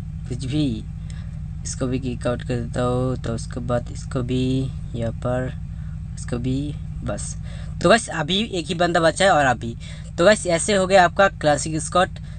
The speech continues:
slow versus slow। तो बस आप खुद ऐड कैसे हो सकते हो, मतलब यहाँ पर देख सकते हो एक side में मतलब आपका बंदा है और एक side में कुछ भी नहीं है। <clears throat> तो बस उसके बाद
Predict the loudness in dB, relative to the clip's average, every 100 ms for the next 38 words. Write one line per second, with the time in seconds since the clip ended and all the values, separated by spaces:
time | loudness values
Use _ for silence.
0 | -8 2 4 4 2 -2 -2 -4 -6 -10
1 | -8 2 4 6 4 2 0 2 4 4
2 | 4 2 2 0 0 -4 -6 -8 -10 -8
3 | -4 0 2 6 6 6 6 2 2 2
4 | 2 2 0 2 4 4 4 2 0 0
5 | 0 -4 -8 -10 -10 -8 -6 0 2 4
6 | 6 6 8 6 4 -2 -2 -2 0 -2
7 | 0 -2 -4 -6 2 4 4 0 -6 -10
8 | -12 -10 -10 -8 2 4 4 2 -6 -2
9 | 2 2